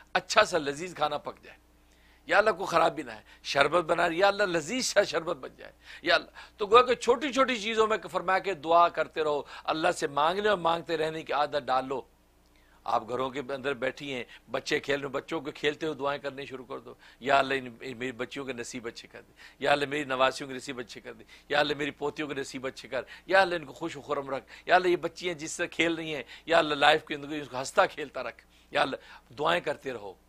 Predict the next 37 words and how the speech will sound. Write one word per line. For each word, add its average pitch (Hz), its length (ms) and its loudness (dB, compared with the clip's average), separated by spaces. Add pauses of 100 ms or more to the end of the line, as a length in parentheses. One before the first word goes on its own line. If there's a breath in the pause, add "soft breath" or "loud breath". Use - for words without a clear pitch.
(460)
दुआएं 170 220 -2
करते 139 280 -8
रहो। 123 180 -10 (220 soft breath)
फरमाया 151 260 0
बस 160 300 -2
ये 147 160 -4
दुआएं 151 420 2
जो 156 120 -4
हैं 151 200 -2 (220 loud breath)
ये 175 160 0
ज़िंदगी 135 380 -6
को 135 120 -10
संवार 127 300 -4
देती 123 320 -14
हैं। 127 140 -8 (280 loud breath)
तभी 180 240 2
एक 180 120 0
हदीस 170 340 -2
में 180 80 -2
फरमाया, 160 320 0
"क्या 156 200 0
लोगो, 156 320 0 (260 loud breath)
क्या 180 140 8
मैं 180 160 2
तुम्हें 180 260 -2
ऐसी 170 240 -2
चीज़ 175 220 -6
ना 233 120 12
बता 208 300 8
दूं 208 180 -4 (260 loud breath)
जो 190 160 2
तुम्हें 202 340 -2
दुश्मनों 196 360 -4
से 214 140 4
बचाने 190 420 2
वाली 226 260 10
हो, 139 240 0